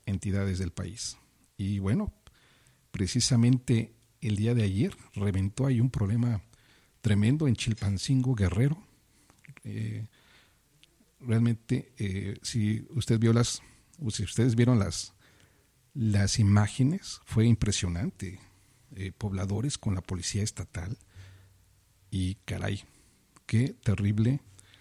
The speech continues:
situación la que se vivió ahí en Chilpancingo, Guerrero. Y precisamente, em, ahorita la secretaria de Seguridad Pública, eh, Federal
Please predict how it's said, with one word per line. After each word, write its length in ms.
situación 560
la 100
que 80
se 140
vivió 420
ahí 320
en 160
Chilpancingo, 840
Guerrero. 460
Y 320
precisamente, 960
em, 420
ahorita 560
la 720
secretaria 540
de 80
Seguridad 340
Pública, 640
eh, 200
Federal 500